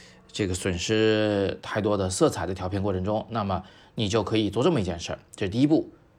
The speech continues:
点顶部的编辑菜单，然后点击颜色设置这个菜单，把它呢，呃，工作空间下边儿的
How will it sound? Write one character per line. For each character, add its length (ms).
点 440
顶 200
部 60
的 80
编 220
辑 80
菜 160
单， 320
然 120
后 80
点 240
击 380
颜 280
色 420
设 320
置 260
这 160
个 60
菜 140
单， 200
把 140
它 160
呢， 260
呃， 460
工 320
作 240
空 280
间 220
下 240
边 120
儿 80
的 200